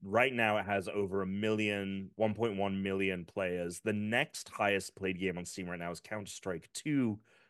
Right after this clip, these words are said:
which is under half of that. Uh, and then you have, like, Dota two,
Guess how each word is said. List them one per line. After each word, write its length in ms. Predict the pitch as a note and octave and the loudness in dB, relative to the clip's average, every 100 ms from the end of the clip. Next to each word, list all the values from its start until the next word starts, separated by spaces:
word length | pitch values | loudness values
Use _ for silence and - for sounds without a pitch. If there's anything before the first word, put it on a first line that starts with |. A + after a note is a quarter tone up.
| _ | _
which 220 | A2+ - | -2 0
is 200 | G#2 E2+ - - | 0 -2 -2 2
under 280 | A2+ G#2 | 4 4
half 300 | E2 G#2 E2+ | 2 0 -2
of 140 | E2+ D2 | -6 -10
that. 260 | C#2 B1+ - _ _ _ _ - | -10 -10 -14 _ _ _ _ 0
Uh, 260 | F2 F2 | 2 2
and 100 | F2+ | 0
then 140 | F2+ F2 | 0 0
you 60 | |
have, 100 | F2+ | -2
like, 160 | E2+ D#2+ | -2 0
Dota 280 | G2+ F#2 F2 | 0 0 -2
two, 360 | - F#2 F2 | -6 -4 -6